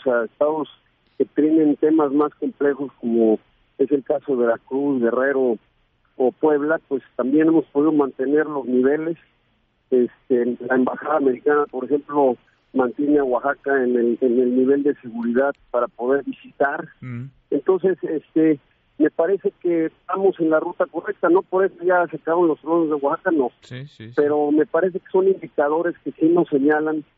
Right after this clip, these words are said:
Speaker 1: que estamos haciendo la tarea, que están rindiendo frutos las cosas que estamos haciendo, y eso ha generado confianza. Quiero platicar también que estamos a, a nada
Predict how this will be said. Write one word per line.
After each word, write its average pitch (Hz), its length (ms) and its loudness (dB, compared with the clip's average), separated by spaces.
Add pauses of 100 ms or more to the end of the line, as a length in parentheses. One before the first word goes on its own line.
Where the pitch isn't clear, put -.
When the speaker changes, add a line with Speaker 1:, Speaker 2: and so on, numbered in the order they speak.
(340)
Speaker 1:
que - 60 0
estamos 160 400 -2
haciendo 160 380 2
la 143 120 2
tarea, 143 400 -2
que - 120 -8
están 151 440 -2
rindiendo 143 480 4
frutos 151 400 0
las 123 200 -2
cosas 147 260 -4
que - 60 -20
estamos 147 300 0
haciendo, 131 520 -2 (640)
y 156 160 4
eso 196 220 2
ha 180 40 -2
generado 180 400 2
confianza. 170 560 -2
Quiero 190 240 2 (240)
platicar 147 400 -4 (100)
también 156 320 0
que - 80 -12
estamos 170 400 -4
a, - 40 -2 (160)
a 135 100 -2
nada 160 400 0